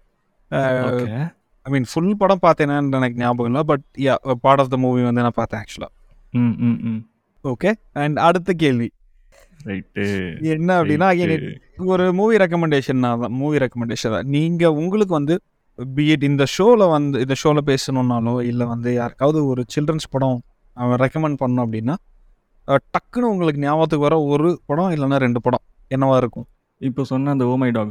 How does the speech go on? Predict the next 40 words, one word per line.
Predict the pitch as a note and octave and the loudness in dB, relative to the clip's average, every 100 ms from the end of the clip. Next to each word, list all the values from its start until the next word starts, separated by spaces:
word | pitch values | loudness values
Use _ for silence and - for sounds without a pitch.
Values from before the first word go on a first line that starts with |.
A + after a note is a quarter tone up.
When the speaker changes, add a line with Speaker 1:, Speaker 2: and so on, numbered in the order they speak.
| G#2+ | -6
Speaker 2:
சொல்லிக்கலாம். | G#2+ G2+ G2 G#2+ - _ | -6 -6 -8 -10 -12 _
And, | - A2 G#2+ | -10 -8 -4
Speaker 1:
Okay. | B2 G2+ | -2 0
Speaker 2:
uh, | C#3 F#2+ F#2+ F#2+ F#2 E2+ - D3 - | -2 -2 -6 -8 -8 -12 -16 -20 -10
இப்போ | C3 B2 D#3+ C#3+ | -10 -6 -4 -2
நான் | A#2 | -4
ஒரு | G2+ G2+ G2 | -6 -6 -6
last | G2 A2+ F3 - | -6 -6 -6 -6
week | C3+ | -6
ஒரு | A#2+ A2 | -4 -6
படம் | G#2 G#2+ | -4 -4
பார்த்தேன். | G#2 F#2+ G2+ - _ _ - A2+ | -4 -6 -8 -10 _ _ -8 -2
That | A#2 | 0
is | B2 | 2
also | B2 A#2+ A2+ | 2 2 0
animation | A2 A#2 A#2 | -2 -4 -6
movie. | G2+ F#2+ G2+ A2+ _ _ A2+ | -8 -8 -10 -12 _ _ -2
யா, | A2+ A2 | -2 -2
Speaker 1:
ஓகே. | - - G2 _ - | -6 -8 -14 _ -4
Speaker 2:
கேக்குறவங்க | B2 C#3 C#3 B2+ | -2 2 2 2
எல்லாம் | B2 | 0
நீங்க | C#3 B2+ | 0 0
முடிவே | A#2 A#2+ | 2 2
பண்ணிருப்பீங்க, | C#3 B2 B2 A#2+ B2 | 2 2 -2 0 -2
"இந்த | A2+ A2 | 0 0
பையன் | G#2 B2 C#3+ C3+ | 0 0 0 0
என்ன | C#3+ C3+ A2+ - - - | 2 2 0 -8 -8 -4
Speaker 1:
<laughs> | D4+ D4 - | -2 -2 0
Speaker 2:
மனுஷங்க | - C3+ - F#3 E3 | 2 2 2 2 2
நடக்கிற | C#3 D3+ D#3+ D#3 | 2 2 0 -2
படத்தையே | C#3+ - E3+ | -4 0 2
பார்க்க | D3 C#3 C#3 | 4 2 2
மாட்டான் | B2+ A#2+ B2 | 0 0 -2
போல, | A#2 A#2+ - _ _ _ C3 | 0 -2 -6 _ _ _ 2
பொழுதுனைக்கு | D3+ F#3 F#3+ F3+ | 4 6 4 2
அனிமேஷனே | C#3+ D#3 E3 D#3+ C#3+ | 2 0 0 0 0
பார்த்துட்டு | B2+ A#2+ | -2 -2
இருக்கான்" | B2 B2 B2 | -4 -2 0
அப்படின்னு | A#2 B2+ A#2+ | 0 -2 -4
நினைப்பீங்க. | A2+ B2 C3 F#3 | -6 -8 -8 -12